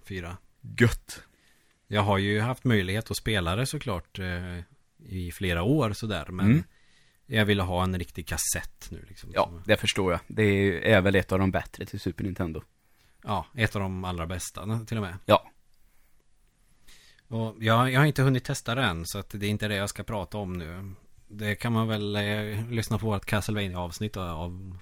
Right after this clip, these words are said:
Speaker 1: eller pratade vi om det i det?
Speaker 2: Det måste vi ha gjort.
Speaker 1: Ja, det gjorde vi nog. <laughs>
Speaker 2: Ja, men det, vi kan ju inte hoppa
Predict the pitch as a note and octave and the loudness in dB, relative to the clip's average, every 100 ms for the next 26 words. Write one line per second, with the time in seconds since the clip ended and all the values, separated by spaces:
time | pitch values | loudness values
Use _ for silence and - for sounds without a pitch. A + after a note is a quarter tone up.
0 | _ _ _ - G#2 E3 E3+ - F2+ B2+ | _ _ _ -2 0 4 2 2 0 2
1 | E3+ F#2+ E2+ - G#2 F2 D#2+ - _ _ | 4 0 0 -6 -6 -6 -8 -14 _ _
2 | _ _ - G2+ G2 G#2 A2+ B2+ B2+ A2+ | _ _ -18 -12 -8 6 8 8 4 4
3 | A2 G2+ F2 - - _ _ _ _ _ | 6 6 4 -2 -14 _ _ _ _ _
4 | _ _ A2 G#2 A2 - A2 G#2+ F#2+ F#2 | _ _ -2 0 0 -2 0 4 4 2
5 | F2+ F#2 G2+ F#2+ - - - B2 - - | -2 -6 -6 -8 -4 -6 -2 -2 -2 2
6 | A#2 A2+ A2 G2+ G#2+ G#2 G#2+ - A#2 F#2 | 8 10 10 6 4 4 -2 4 4 4
7 | G#2 | 0